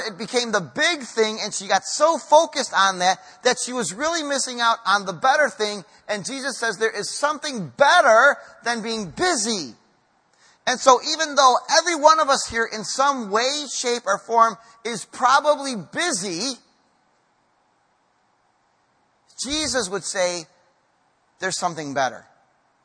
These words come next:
which is, "Please wait upon me, sit with me, and listen to what I have to say to you." Now, I know some of you are going,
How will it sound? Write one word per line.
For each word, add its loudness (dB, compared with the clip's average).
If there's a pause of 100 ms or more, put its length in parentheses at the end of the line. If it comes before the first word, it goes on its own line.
(600)
which -4
is, -6
"Please -12 (420)
wait -6 (440)
upon -2
me, -14 (260)
sit -8 (360)
with -2
me, -6 (600)
and -8
listen -4 (1000)
to -14
what 0
I 4
have -8
to -16
say -10
to -18
you." -16 (2000)
Now, 0
I 0
know 0
some -2
of -2
you 0
are -4
going, -4